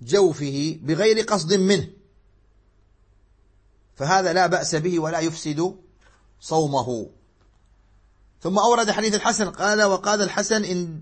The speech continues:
إن دخل الذباب في حلقه فلا شيء عليه"،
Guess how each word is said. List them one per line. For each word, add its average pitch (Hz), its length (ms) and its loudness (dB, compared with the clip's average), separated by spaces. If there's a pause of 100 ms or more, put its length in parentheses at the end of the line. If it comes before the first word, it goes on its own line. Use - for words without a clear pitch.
إن 170 200 -6
دخل 185 320 0
الذباب 160 600 0
في 156 200 -4
حلقه 185 540 0
فلا 220 180 0
شيء 196 220 0
عليه"، 147 360 -2